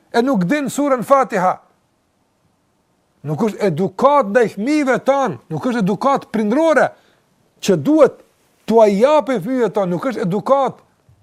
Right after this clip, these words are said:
që ata të rriten e mos të din ka është kibla, mos të din sa namaz duhet me i fal, mos të din kush është Muhamedi sallallahu alaihi wasallam, mos të din kush është Allahu xhalla xhelaluhu.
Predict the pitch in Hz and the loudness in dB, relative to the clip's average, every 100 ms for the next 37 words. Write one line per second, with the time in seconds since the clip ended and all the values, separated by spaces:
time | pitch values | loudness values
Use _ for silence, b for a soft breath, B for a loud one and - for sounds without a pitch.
0 | _ _ _ _ 175 165 233 - 247 262 | _ _ _ _ -2 0 0 4 2 4
1 | 339 320 277 214 120 _ _ _ _ _ | 0 2 0 0 -6 _ _ _ _ _
2 | - 160 175 175 - 170 127 226 208 - | -8 -4 -4 -4 -4 -6 -2 -2 -4 -4
3 | 190 165 - 233 262 196 175 - b b | -4 -4 -6 -4 -2 -2 -4 -6 b b
4 | b 156 170 - 185 190 247 - 226 220 | b -6 -4 -2 -2 -2 -2 0 0 0
5 | 220 247 196 196 196 170 226 269 247 131 | -2 -2 -2 -2 -2 -2 -2 -2 -2 -6
6 | b b b b 151 185 240 214 180 311 | b b b b -6 -4 -2 -2 0 2
7 | 285 147 _ _ _ _ _ _ - 247 | 0 -4 _ _ _ _ _ _ -8 -6
8 | 185 180 175 165 185 170 151 165 165 165 | -4 -6 -8 -6 -4 -4 -6 -8 -8 -6
9 | 165 139 147 175 143 139 165 196 214 254 | -6 -6 -8 -8 -8 -6 -6 -4 -6 -6
10 | 214 214 240 277 233 247 226 233 262 269 | -2 -2 0 0 0 -2 -4 -2 -2 -2
11 | 233 208 | -4 -6